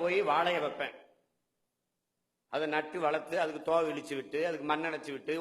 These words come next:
உரம் போட்டு வளர்த்து எல்லாம் வைப்பேன். அது தார் விட்டு பழுத்து தொங்கும்போது ஒரு யானை வந்து கொலையோட தின்னு போயிரும். இதுதான் இந்த ஜி எஸ் டி.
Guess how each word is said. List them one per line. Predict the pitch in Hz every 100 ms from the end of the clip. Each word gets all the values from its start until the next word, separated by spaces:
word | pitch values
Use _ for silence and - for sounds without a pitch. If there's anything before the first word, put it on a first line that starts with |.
| 156
உரம் | 151 156
போட்டு | 139 135 170
வளர்த்து | 143 156 151 170
எல்லாம் | 143 160 156
வைப்பேன். | 135 139 120 - - _ _ _ _ _ _ _ _
அது | 123 151 151 165
தார் | 175 214 202
விட்டு | - 208
பழுத்து | 175 190 180 165
தொங்கும்போது | 170 170 151 135 135 135 135 - - - - _
ஒரு | 147 151
யானை | 160 202 185
வந்து | 165 175
கொலையோட | 165 170 170 170
தின்னு | 165 147
போயிரும். | 139 120 - - - _ _ _ _ _ _ _ _ _ _ - - - - - - - - - - _ - - - 143
இதுதான் | 180 190 208
இந்த | 175
ஜி | 175 175
எஸ் | -
டி. | 127